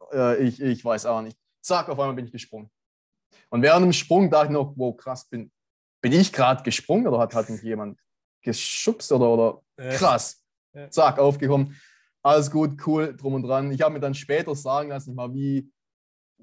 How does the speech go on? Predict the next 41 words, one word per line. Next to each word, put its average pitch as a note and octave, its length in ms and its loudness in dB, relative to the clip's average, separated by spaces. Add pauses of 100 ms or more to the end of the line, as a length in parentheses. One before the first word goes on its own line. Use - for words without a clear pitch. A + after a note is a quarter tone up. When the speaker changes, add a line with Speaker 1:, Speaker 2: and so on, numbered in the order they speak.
(280)
Speaker 1:
verloren D#3 460 0
in D3 100 -2
Raum C#3+ 260 0
und C#3 120 -4
Zeit, D3+ 260 -2
als B2 140 -6
ich A#2+ 60 -12
da B2 60 -4
oben D3+ 220 -4
gestanden C3+ 420 -8
bin. C#3 200 -6
Kurzum, D3 380 -2
mir B2+ 120 -4
wurde C3 180 -4
dann B2 120 -8
gesagt, C3 380 -6
ich A#2 60 -14
bin B2 140 -10
ungefähr A#2+ 280 -10
zwanzig B2+ 380 -4
Minuten A#2+ 240 -12
oben G#2+ 220 -12
gestanden. G#2+ 380 -12
Ich A2+ 100 0
hab B2+ 120 6
in B2 80 0
meinem A#2+ 320 -2
ganzen F#3+ 300 2
Leben D3 260 4
noch C3 120 0
nie D3 360 -2 (280)
so C#3+ 200 2
viel D3+ 220 0
Überwindung B2+ 440 -4
gebraucht A2+ 480 -6
wie A2 300 -6 (280)
dort A2 180 -2
oben G#2+ 320 -2
in A2+ 120 -8
dem A2 140 -2
Moment. G#2+ 320 -8